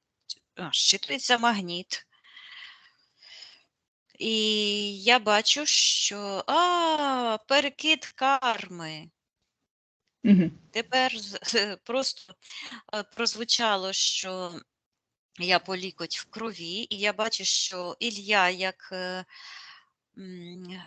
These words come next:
Speaker 1: в той момент щитується він майбутній, е,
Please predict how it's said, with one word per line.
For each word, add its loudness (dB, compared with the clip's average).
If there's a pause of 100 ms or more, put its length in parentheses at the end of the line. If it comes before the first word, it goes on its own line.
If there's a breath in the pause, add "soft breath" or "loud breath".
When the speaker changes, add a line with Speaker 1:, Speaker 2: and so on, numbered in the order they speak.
(140)
Speaker 1:
в -16
той -2
момент 0
щитується 0
він -6 (160)
майбутній, -4 (800 loud breath)
е, -4